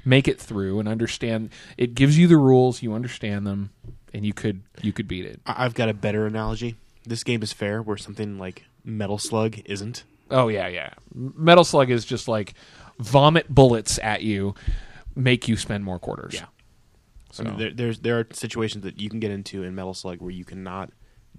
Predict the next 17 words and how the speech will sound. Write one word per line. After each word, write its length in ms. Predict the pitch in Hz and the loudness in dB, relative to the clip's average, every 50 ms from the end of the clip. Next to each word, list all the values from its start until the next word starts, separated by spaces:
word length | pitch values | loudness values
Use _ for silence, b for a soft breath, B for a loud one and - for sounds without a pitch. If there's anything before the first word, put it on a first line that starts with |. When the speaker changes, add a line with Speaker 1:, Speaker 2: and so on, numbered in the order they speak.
| 101 95 | -14 -10
Speaker 2:
dodge 500 | - 95 87 85 85 82 85 - - - | -8 -8 -6 -8 -8 -10 -12 -14 -16 -16
the 60 | - | -16
bullets. 460 | 78 - 80 76 - - - - - - | -14 -12 -12 -12 -12 -16 -18 -20 -20 -16
Speaker 1:
Mm-hmm. 260 | - 107 104 110 101 104 - | -14 -12 -12 -10 -12 -14 -16
Speaker 2:
Plain 220 | - - 92 90 90 | -16 -16 -14 -12 -12
and 100 | 92 - | -12 -12
simple. 320 | - 78 - - - 110 - _ B B B B B B B | -12 -14 -14 -14 -16 -16 -18 _ B B B B B B B
Speaker 1:
When 140 | 143 175 226 | 0 0 2
was 120 | 214 180 | 2 0
the 60 | 160 | -2
first 240 | 139 - 156 143 - | 0 0 0 0 0
time 160 | - 143 135 | -2 -2 -2
you 80 | 123 107 | -2 -4
beat 180 | 98 113 113 - | -4 -6 -8 -6
this 180 | - 92 - | -8 -10 -12
game, 200 | - 104 95 95 | -12 -14 -14 -14
Jason? 280 | 107 98 95 104 104 | -12 -12 -12 -12 -14